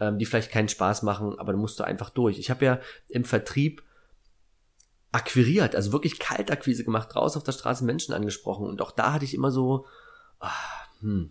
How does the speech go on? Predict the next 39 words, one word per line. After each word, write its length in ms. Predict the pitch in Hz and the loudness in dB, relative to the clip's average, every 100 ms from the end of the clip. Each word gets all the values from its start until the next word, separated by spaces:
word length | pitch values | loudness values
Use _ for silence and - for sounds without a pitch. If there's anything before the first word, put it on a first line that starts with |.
| - | -2
irgendwie 200 | 117 135 | 2 4
hab 80 | 139 | 4
ich 60 | 139 | 4
ein 100 | 123 | 2
bisschen 240 | 123 117 | 2 2
komisches 380 | 110 139 135 127 | 2 2 0 -2
Gefühl. 420 | 127 - 123 87 - - - | 0 4 4 4 -4 -8 -2
Das 200 | 107 - | 2 4
ging 160 | 170 | 6
nach 160 | 151 143 | 4 4
dem 340 | 139 131 131 | 4 2 0
zweiten, 380 | - 127 156 147 | 2 4 4 0
dritten, 340 | 131 147 147 | 0 0 0
nach 140 | 135 127 | 2 0
der 80 | 123 | 0
zweiten, 240 | 120 131 | 0 0
dritten 180 | 127 123 | -2 0
Ansprache 400 | 117 120 110 117 | -2 -2 -4 -2
ging 140 | 110 | 0
das 140 | 110 - | 0 2
alles 240 | 107 113 | 0 4
weg, 260 | 170 - - - - - _ | 2 2 -12 -20 -20 -20 _
aber, 720 | 107 107 104 101 98 98 98 - - - _ - - - - - - - - | 6 6 8 6 6 4 -2 -12 -20 -20 _ -20 -20 -20 -20 -20 -20 -20 -8
hm, 640 | 98 98 101 101 101 104 104 | -2 0 0 0 0 0 2
ja, 280 | 107 80 - - _ - | 2 0 -8 -20 _ 0
das 180 | 107 | 0
Gefühl, 580 | - - 135 180 233 247 - | 0 4 8 8 8 2 -8
das 120 | - - | -8 0
komische 260 | 127 117 | 0 0
Gefühl 240 | 120 - 139 | 0 2 4
blieb 260 | 139 - | 2 0
trotzdem. 560 | - - - 85 78 - - - - - - - | -4 -2 -2 -4 -6 -8 -20 -20 -20 -20 -20 -6
Und 160 | - 120 | 0 4
auch 140 | 120 | 6
manchmal, 440 | 123 156 202 151 123 | 6 4 4 2 4
wenn 120 | 127 | 4
du 80 | 123 | 4
so 260 | 123 127 | 4 2
auf, 380 | - 117 - - | 2 -2 -6 -14